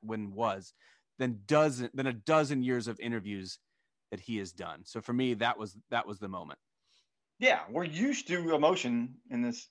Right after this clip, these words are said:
Speaker 2: these situations, right? If you win your first green jacket, something you've coveted your entire life, there's going to be emotion that comes with it. That's why we wanna be there. That's why we want to write those stories. That did not surprise me. That it came from him.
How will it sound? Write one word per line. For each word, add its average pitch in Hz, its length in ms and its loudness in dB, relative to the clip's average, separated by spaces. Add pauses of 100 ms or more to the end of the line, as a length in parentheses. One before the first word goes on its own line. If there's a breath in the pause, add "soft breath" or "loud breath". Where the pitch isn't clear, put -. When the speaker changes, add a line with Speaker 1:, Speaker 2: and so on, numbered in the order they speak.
(120)
Speaker 2:
these 123 140 -4
situations, 127 540 -4
right? 98 160 -2
If 107 100 -12
you 113 140 -2 (100)
win 120 160 2
your 120 120 4
first 113 280 2
green 110 240 2
jacket, 101 360 6
something 107 280 -2
you've 104 160 -2
coveted 104 320 2
your 101 140 0
entire 98 340 6
life, 107 240 10
there's 147 180 8
going 170 180 8
to 190 60 8
be 156 80 10
emotion 139 440 8
that 120 160 6
comes 131 240 2
with 139 120 4
it. 101 60 2
That's 104 220 4
why 113 120 8
we 117 140 6
wanna 117 220 6
be 135 180 2
there. 87 160 2
That's 90 180 0
why 104 140 4
we 104 100 2
want 104 300 0 (460 soft breath)
to 104 100 -2
write 98 300 0
those 95 160 -2
stories. 117 300 4
That 135 280 6
did 139 120 4
not 120 180 6
surprise 123 400 6
me. 110 80 2
That 143 140 8
it 160 260 -2
came 185 220 2
from 180 180 2
him. 185 340 2